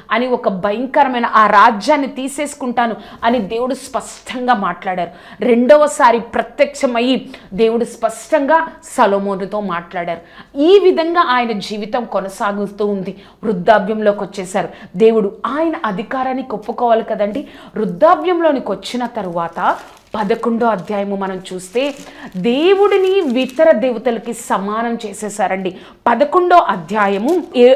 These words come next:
ఐదో వచనం చూద్దామండి. పదకొండు ఐదు, "సొలొమోను అష్టారోతు అను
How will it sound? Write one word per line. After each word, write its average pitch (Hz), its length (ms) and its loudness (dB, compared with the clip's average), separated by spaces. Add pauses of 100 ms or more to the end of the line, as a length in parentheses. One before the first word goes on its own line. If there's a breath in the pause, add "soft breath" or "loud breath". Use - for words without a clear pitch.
(120)
ఐదో 269 260 4
వచనం 214 340 0
చూద్దామండి. 190 500 -4 (180)
పదకొండు 277 540 2
ఐదు, 196 320 0 (320 loud breath)
"సొలొమోను 330 840 6
అష్టారోతు 349 760 4
అను 269 560 4